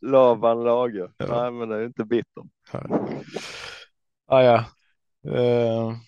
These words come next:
Speaker 2: det var inte många, det var inte många tusenlappar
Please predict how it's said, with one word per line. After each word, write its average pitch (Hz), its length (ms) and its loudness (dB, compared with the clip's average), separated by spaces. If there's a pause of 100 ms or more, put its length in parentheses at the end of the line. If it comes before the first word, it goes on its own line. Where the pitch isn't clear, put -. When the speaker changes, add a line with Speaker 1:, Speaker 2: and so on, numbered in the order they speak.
(600)
Speaker 2:
det 127 100 -4
var 127 100 6
inte 117 240 2
många, 110 460 -2 (220)
det - 140 -12
var 120 80 0
inte 113 200 -4
många 110 280 -4
tusenlappar 104 760 -4